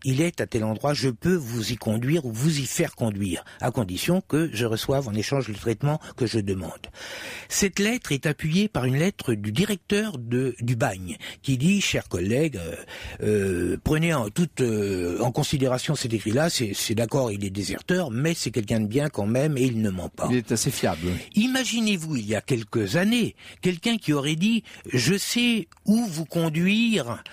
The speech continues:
Speaker 1: euh, donnez-moi un porte-clés et je vous conduirai jusqu'à, » je prends Jacques Mérine, j'ai rien contre Jacques Mérine, bien sûr, « je vous conduirai à Jacques Mérine ou à Carlos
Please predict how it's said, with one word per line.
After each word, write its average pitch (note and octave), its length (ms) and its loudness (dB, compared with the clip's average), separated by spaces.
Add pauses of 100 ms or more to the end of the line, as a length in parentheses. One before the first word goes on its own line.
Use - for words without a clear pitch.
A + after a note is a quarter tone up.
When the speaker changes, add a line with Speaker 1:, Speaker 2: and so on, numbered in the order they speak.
(140)
Speaker 1:
euh, C3 320 2
donnez-moi E3 560 2
un C#3 140 0
porte-clés G3 680 2
et D3 180 4
je B2+ 180 0
vous D#3 200 0
conduirai D3 640 2
jusqu'à, » C#3 760 0
je A2 180 -2
prends A2 200 -2
Jacques G#2 220 0
Mérine, A2+ 260 2
j'ai A#2+ 120 0
rien A2+ 160 0
contre A2 260 -2
Jacques G#2 200 0
Mérine, A#2+ 240 2
bien G#2+ 100 0
sûr, « G#2+ 160 -2 (340)
je C3 220 2
vous E3 240 2
conduirai C#3 420 0
à B2 60 2
Jacques A2 200 -4
Mérine A#2+ 420 2
ou A2 160 4
à G2 80 0
Carlos A2+ 320 0